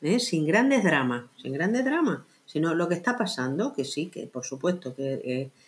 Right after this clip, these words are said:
es importante, pero ponerlo en su justa medida, dejar de resistirnos y decir, "Esto no tenía que haber pasado, es que qué rollo la...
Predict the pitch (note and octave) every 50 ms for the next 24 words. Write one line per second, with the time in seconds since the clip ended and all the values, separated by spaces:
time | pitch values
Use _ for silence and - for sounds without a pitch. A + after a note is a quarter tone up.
0 | _ _ _ - C3+ C#3 D3 D3+ D#3+ E3 D#3+ D#3+ F#3+ G3+ G#3+ G#3+ C4 C#4 C#4+ C#4
1 | - - _ _ - F3+ F#3+ G#3+ B3 B3+ B3 G#3+ G#3+ A3+ B3+ C#4+ D4+ C#4+ - -
2 | G#3+ G#3+ G3 - G#3+ F#3+ G#3 B3+ B3+ B3+ B3+ B3 A3 G3+ E3 D3+ C3+ C3 B2+ A#2+
3 | - - - G3 G3 G3 - C4 C4 C4+ C4+ C4 B3 B3 A#3+ - A3+ G#3 A3 -
4 | C4+ C4 B3+ B3 A3+ A3 G3 G3 - A3+ G#3 G3+ F#3+ - G3 F#3+ F#3 F3+ D#3+ E3
5 | E3 - D#3 D3+ D#3 D#3 D3+ - E3 - - A#3 B3 B3+ B3 A#3+ A#3+ A#3+ B3 B3
6 | - - - - - - - F3+ F3+ - E3 E3 E3 D#3+ D#3+ D#3+ D#3+ D#3+ D#3+ D#3
7 | D#3 D#3 D3+ -